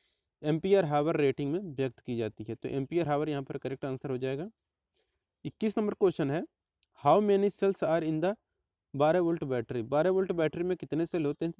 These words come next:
देखिए, बारह वोल्ट बैटरी में जो सेल होते हैं, वह छः सेल होते हैं। तो यहाँ पर इसका भी आंसर करेक्ट हो जाएगा, बारह वोल्ट के बैटरी में छः सेल होते हैं। बाईस नंबर क्वेश्चन है,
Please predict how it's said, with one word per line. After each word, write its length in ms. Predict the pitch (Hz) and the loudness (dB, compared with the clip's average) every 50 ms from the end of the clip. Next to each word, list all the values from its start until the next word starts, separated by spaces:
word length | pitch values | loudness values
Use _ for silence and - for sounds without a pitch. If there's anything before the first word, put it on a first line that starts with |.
| 185 170 151 | -18 -16 -4
देखिए, 300 | 127 139 143 - - 185 | -2 -2 -2 0 -2 -2
बारह 220 | 160 156 151 156 175 | 2 2 2 4 4
वोल्ट 220 | 170 170 165 180 | 2 0 0 -2
बैटरी 300 | 156 151 147 143 156 165 | -2 0 -2 -2 -2 -4
में 100 | 165 160 | -4 -2
जो 100 | 156 156 | -2 -4
सेल 240 | 147 - - 170 165 | -6 -4 -4 -2 0
होते 260 | 151 127 117 - 127 | 0 -2 -2 -4 -6
हैं, 120 | 127 147 180 | -4 -4 -4
वह 260 | 196 - 127 151 175 175 _ | -6 -4 -4 -4 -4 -6 _
छः 200 | - - 135 117 | -10 -6 -6 -6
सेल 220 | 117 - - 113 107 | -4 -4 -6 -6 -6
होते 260 | 110 110 - - 104 | -6 -8 -10 -10 -10
हैं। 140 | 107 113 110 | -10 -10 -12
तो 560 | - _ _ _ _ _ _ _ _ - 131 | -16 _ _ _ _ _ _ _ _ -8 -4
यहाँ 100 | 139 160 | -4 -4
पर 120 | - - | -4 -4
इसका 200 | 165 - - 170 | -6 -4 -4 -4
भी 120 | 151 151 156 | -4 -2 -4
आंसर 260 | 147 147 - - - | -4 -4 -6 -8 -8
करेक्ट 280 | - 131 131 131 - 135 | -6 -6 -6 -6 -6 -8
हो 40 | |
जाएगा, 140 | 123 131 147 | -6 -6 -6
बारह 220 | 143 135 139 139 147 | -4 -4 -2 -2 -2
वोल्ट 200 | 147 147 143 - - | -2 -4 -6 -6 -6
के 60 | 143 | -6
बैटरी 280 | 135 131 127 123 - 139 | -4 -4 -4 -4 -4 -6
में 120 | 147 156 | -6 -6
छः 200 | - _ - 120 | -8 _ -6 -8
सेल 200 | 117 - - 110 | -6 -6 -6 -6
होते 240 | 110 104 - - 135 | -6 -6 -6 -8 -8
हैं। 140 | 131 151 196 - _ _ _ _ _ _ _ _ _ _ - | -8 -8 -10 -12 _ _ _ _ _ _ _ _ _ _ -12
बाईस 300 | - 135 147 160 185 - | -2 2 4 4 4 2
नंबर 180 | 214 196 196 202 | -2 -2 -2 0
क्वेश्चन 360 | - 196 185 - - 170 151 | 2 0 0 0 0 -2 -2
है, 100 | 156 202 | -2 -2